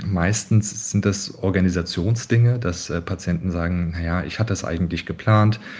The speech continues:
ähm, der Termin wäre jetzt, äh, hier und da gewesen.“ Ich weiß natürlich nicht, ob das immer ganz genau stimmt, aber definitiv, ähm, ist es so, dass die absoluten strikten Verweigerer, die weiterhin glauben, dass es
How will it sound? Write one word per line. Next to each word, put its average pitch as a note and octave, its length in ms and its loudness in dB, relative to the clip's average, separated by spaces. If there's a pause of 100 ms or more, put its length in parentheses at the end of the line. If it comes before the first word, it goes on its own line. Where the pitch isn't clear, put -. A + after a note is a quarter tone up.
(220)
ähm, F2+ 260 4
der E2+ 140 2
Termin F2+ 360 2
wäre E2+ 220 0
jetzt, E2+ 380 -4
äh, E2+ 160 -8
hier F2+ 320 -2
und F2+ 180 -4
da E2 140 2
gewesen.“ F2+ 500 0
Ich - 160 -10
weiß D#2 160 -4
natürlich - 340 -6
nicht, E2+ 200 -4
ob - 100 -12
das - 160 -6
immer D#2+ 220 0
ganz D#2+ 340 -6
genau D#2+ 300 -6
stimmt, F3 520 4
aber E2+ 360 2 (420)
definitiv, F#2+ 800 2
ähm, F2 340 2
ist F#2+ 220 -4
es F2 100 -4
so, F2+ 160 -2
dass E2+ 260 -4
die - 280 -10
absoluten F#2+ 580 -2
strikten G#2 480 0
Verweigerer, F2+ 680 0
die E2+ 400 -4
weiterhin E2+ 580 -4
glauben, E2 380 -2
dass E2 180 -8
es D#2+ 220 -8